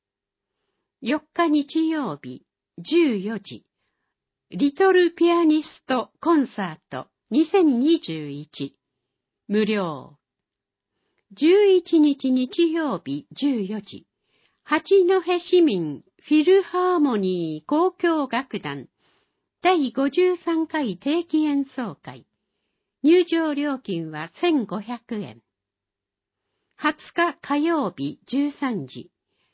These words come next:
三山ひろしコンサート二千二十一。入場料金、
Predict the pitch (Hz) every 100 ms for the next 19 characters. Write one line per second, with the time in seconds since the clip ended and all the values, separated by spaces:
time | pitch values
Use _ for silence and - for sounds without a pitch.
0 | _ - 302 381 370 269 233 233 311 285
1 | 214 - 170 - - 330 294 - 190 170
2 | - 156 151 _ 196 294 302 359 240 214
3 | 302 - 165 151 135 135 - 147 - _
4 | _ _ _ _ _ _ _ _ _ -
5 | 311 370 381 320 294 277 190 _ 131 127